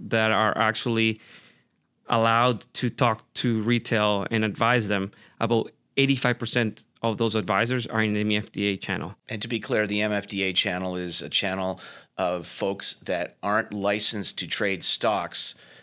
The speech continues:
Speaker 2: And because E T Fs trade like stocks, we need some exemptions from regulators to allow those advisors to be able to use the E T F product. Is that correct?
Speaker 1: That's correct. The M F D A channel, for the most part, they're not licensed to trade E T Fs or buy stocks.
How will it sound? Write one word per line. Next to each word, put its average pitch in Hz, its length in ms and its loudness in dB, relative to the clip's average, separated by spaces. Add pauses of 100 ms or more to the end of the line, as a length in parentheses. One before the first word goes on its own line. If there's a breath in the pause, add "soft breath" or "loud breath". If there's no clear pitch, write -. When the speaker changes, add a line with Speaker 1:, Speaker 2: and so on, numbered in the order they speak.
Speaker 2:
And 101 180 -2
because 110 340 0
E 113 160 -2
T 110 160 -2
Fs 104 140 2
trade 107 300 -2
like 98 180 0
stocks, - 640 0 (400 soft breath)
we 104 80 -6
need 107 160 -2
some 104 240 2
exemptions 101 640 0
from 95 160 -4
regulators 95 580 -2
to 98 160 -2
allow 95 540 0 (260 loud breath)
those 101 220 0
advisors 98 540 0
to - 60 -10
be 98 100 -4
able 101 120 0
to 98 120 -8
use 95 200 -4
the 87 100 -8
E 90 60 -8
T 85 140 -4
F 85 120 -6
product. 85 380 -4
Is 82 80 -6
that 95 300 -2
correct? - 340 -6
Speaker 1:
That's 113 180 0
correct. 113 380 0
The 135 120 4
M 147 60 4
F 165 200 2
D 143 120 2
A 139 60 4
channel, 127 260 2
for 120 120 -6
the 113 80 0
most 123 240 0
part, 110 160 0
they're 113 100 2
not 120 180 0
licensed 117 440 0
to - 80 -6
trade 107 280 0
E 95 60 -4
T - 160 -4
Fs - 220 -2
or 101 40 -6
buy 87 200 -2
stocks. - 500 -4